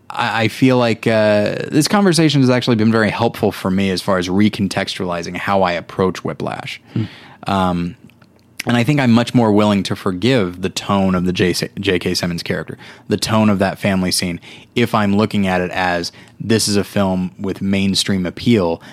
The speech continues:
Speaker 1: that is just really great.
Speaker 2: Mm-hmm.
Speaker 1: You know, um, as, as a little niche, uh,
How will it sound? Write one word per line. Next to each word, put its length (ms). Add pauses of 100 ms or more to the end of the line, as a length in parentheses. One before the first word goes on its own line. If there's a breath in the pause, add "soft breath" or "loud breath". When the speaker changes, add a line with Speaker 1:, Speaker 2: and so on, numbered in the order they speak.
(120)
Speaker 1:
that 120
is 180
just 360 (180)
really 600
great. 560 (100)
Speaker 2:
Mm-hmm. 200 (520 loud breath)
Speaker 1:
You 140
know, 260 (500 loud breath)
um, 340
as, 360 (120)
as 340
a 100
little 280
niche, 500 (160)
uh, 360